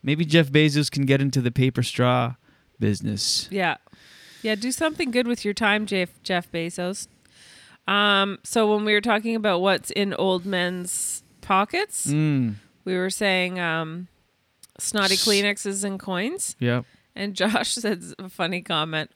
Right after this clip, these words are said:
Speaker 2: "Old dusty Werthers." <laughs>
Speaker 1: I was just gonna say Werthers.
Speaker 2: Yeah.
Speaker 1: Literally, as I was gonna guess that's what it wa-,
Speaker 2: My
Speaker 1: was
Speaker 2: grandf-,
Speaker 1: this com-
Speaker 2: do you think grandfathers now, no, they don't, grandfathers nowadays don't have,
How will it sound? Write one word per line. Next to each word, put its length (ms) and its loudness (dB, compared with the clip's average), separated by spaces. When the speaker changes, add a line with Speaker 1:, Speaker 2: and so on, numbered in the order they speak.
Speaker 2:
"Old 300 -2
dusty 420 -2
Werthers." 640 -4
<laughs> 280 -6
Speaker 1:
I 100 6
was 240 8
just 360 6
gonna 180 2
say 180 2
Werthers. 600 2
Speaker 2:
Yeah. 320 0
Speaker 1:
Literally, 440 2
as 280 0
I 100 0
was 100 0
gonna 220 2
guess 360 0
that's 240 -4
what 140 -2
it 100 -8
wa-, 180 -2
Speaker 2:
My 180 2
Speaker 1:
was 100 2
Speaker 2:
grandf-, 120 4
Speaker 1:
this 80 -4
com- 200 -8
Speaker 2:
do 80 -4
you 80 0
think 160 -4
grandfathers 600 0
now, 320 2
no, 220 2
they 160 0
don't, 340 -6
grandfathers 600 0
nowadays 500 2
don't 320 0
have, 480 -2